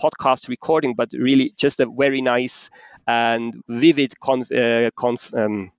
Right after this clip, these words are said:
conversation. Um, I think this was the B I or the,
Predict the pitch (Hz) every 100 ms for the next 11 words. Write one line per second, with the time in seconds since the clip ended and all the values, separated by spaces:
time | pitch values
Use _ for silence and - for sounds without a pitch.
0 | - 131 120 117 - 139 - 117 123 -
1 | 107 107 107 107 110 123 139 - - 127
2 | 120 113 113 - 113 110 107 107 110 _
3 | _ _ 117 113 107 110 110 110 107 110
4 | 104 104